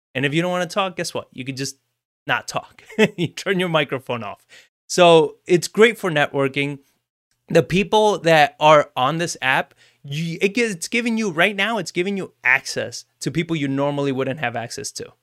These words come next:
Because like everything, as you scale as an investor,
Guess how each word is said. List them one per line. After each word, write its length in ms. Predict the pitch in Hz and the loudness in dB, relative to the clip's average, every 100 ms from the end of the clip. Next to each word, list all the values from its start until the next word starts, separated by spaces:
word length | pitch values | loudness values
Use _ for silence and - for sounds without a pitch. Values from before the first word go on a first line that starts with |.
| _ _ _ | _ _ _
Because 500 | 151 165 160 156 139 - | -2 2 2 2 -4 -10
like 220 | 143 160 190 | 2 4 4
everything, 540 | 180 165 160 147 147 - | 2 0 -2 -6 -6 2
as 360 | 151 156 151 | 4 4 -4
you 300 | 143 156 131 - | -8 -8 -8 -10
scale 500 | - - 147 151 160 | -6 0 2 4 4
as 120 | 156 | 0
an 100 | 143 | -4
investor, 560 | 123 131 143 - 202 | -4 -4 -4 -6 -6